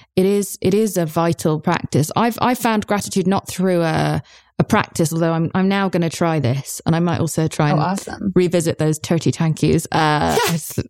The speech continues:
Speaker 1: love Irish accents, <laughs> so, but I,
Speaker 2: <laughs>
Speaker 1: uh, I, I'll never say it any other way. But I, um, it has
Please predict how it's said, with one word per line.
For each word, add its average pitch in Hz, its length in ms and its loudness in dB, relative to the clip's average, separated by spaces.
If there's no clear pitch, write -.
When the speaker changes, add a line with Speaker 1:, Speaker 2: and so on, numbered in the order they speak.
Speaker 1:
love 180 380 0
Irish 170 280 2
accents, - 460 -4
<laughs> 233 280 2
so, 339 260 2
but 175 200 2
I, 170 240 2
Speaker 2:
<laughs> - 0 -
Speaker 1:
uh, 160 380 2
I, 165 180 4
I'll 165 180 2
never 180 240 2
say 175 240 2
it - 100 -2
any 170 160 2
other 165 200 2
way. 156 320 0
But 185 320 2
I, 170 400 2
um, 165 580 0
it 175 160 2
has - 520 -2